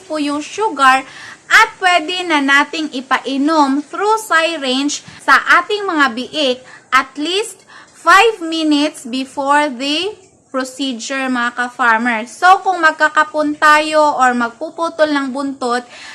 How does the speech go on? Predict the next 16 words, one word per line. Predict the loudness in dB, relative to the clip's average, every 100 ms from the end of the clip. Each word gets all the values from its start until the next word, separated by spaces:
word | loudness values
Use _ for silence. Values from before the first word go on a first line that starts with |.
| -4
at | 0 0 0
least | -4 -4 -6 -2
five | 2 2 2
minutes | -2 0 0 0 -4 -8
before | -10 -10 -2 0 0
the | 0 -4
procedure, | -6 -10 -8 -8 -6 -6 -4 -4 -6 -14 -20 -20 -20 _
pinainom | -2 0 2 0 -2 -2 0 2 4 2
natin | 2 0 -4 -6 -4
ang | -4 -6
sugar | -6 -2 2 2 2
solution | -6 -6 -6 -8 -6 -2 -2 -2
ng | -8 -6 -6 -6
ating | -8 -4
mga | -4 -4 -6 -8
biik. | -6 -4 -6